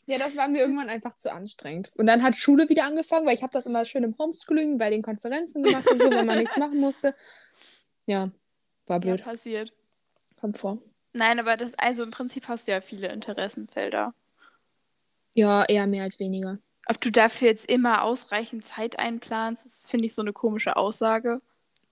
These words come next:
Speaker 1: Ja, aber das kann man, ich glaub, das ist halt irgendwie so bei jedem
Speaker 2: Ja.
Speaker 1: Menschen, egal was für ein Sternzeichen. Also du kannst ja nicht, egal was für ein
Speaker 2: Ja.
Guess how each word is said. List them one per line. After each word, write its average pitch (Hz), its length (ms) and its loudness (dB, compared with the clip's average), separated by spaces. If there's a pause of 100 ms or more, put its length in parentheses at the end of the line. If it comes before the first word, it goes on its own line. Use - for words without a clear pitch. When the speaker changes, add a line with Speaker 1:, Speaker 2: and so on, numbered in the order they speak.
Speaker 1:
Ja, 190 140 -6
aber 196 140 0
das 202 200 0
kann - 160 -4
man, 202 220 0
ich - 160 -12
glaub, 190 160 -8
das 214 140 -6
ist 220 120 -4
halt 220 160 -6
irgendwie 214 240 2
so 202 120 -2
bei 196 100 -8
jedem 196 500 0 (160)
Speaker 2:
Ja. 226 260 6
Speaker 1:
Menschen, 226 180 6
egal 180 200 2
was 208 140 6
für - 80 -2
ein 185 60 -2
Sternzeichen. 185 520 2
Also 170 160 -4
du 175 120 -4
kannst 202 260 -4
ja 202 80 2
nicht, 202 160 2 (340)
egal 214 360 8
was 226 160 2
für 226 80 0
ein 202 80 0
Speaker 2:
Ja. 269 60 4